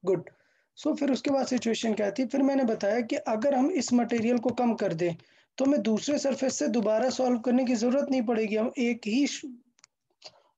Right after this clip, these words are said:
बार में दोनों चीजें solve कर लेंगे। तो फिर हमने उन्हें बात की कि अगर ये length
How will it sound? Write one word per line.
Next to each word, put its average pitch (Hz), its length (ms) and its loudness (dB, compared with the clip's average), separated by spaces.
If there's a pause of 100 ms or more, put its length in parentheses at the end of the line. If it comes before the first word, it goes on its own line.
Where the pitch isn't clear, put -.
(100)
बार 185 280 0
में 247 300 0
दोनों 226 320 2
चीजें 226 260 -2
solve 214 320 0
कर 180 140 -2
लेंगे। 170 320 0
तो 190 140 -2
फिर 240 180 -2
हमने 247 200 4
उन्हें 233 260 0
बात 190 260 -4
की 262 220 -2 (460)
कि 202 60 -4
अगर 202 220 0
ये 254 120 4
length 240 220 2